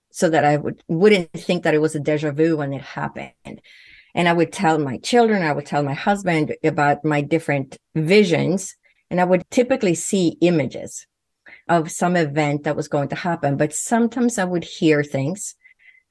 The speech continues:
And I also had an experience where I saw my own kids at a distance, uh, in real time.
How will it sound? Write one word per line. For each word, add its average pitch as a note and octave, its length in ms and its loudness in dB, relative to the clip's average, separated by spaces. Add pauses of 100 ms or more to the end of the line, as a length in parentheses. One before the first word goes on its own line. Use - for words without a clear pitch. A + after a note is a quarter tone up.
(140)
And F3 260 4
I F3 80 4
also A3 400 2
had D3 520 0 (520)
an F3 160 2
experience D3+ 640 4
where D#3 120 0
I D3+ 100 2
saw D#3 480 0
my D3+ 180 2
own D3+ 300 -2
kids D3+ 600 -2 (480)
at F3+ 120 4
a E3 60 2
distance, D3+ 760 -2 (280)
uh, E3 180 2
in E3 240 2
real D#3 220 4
time. - 440 -8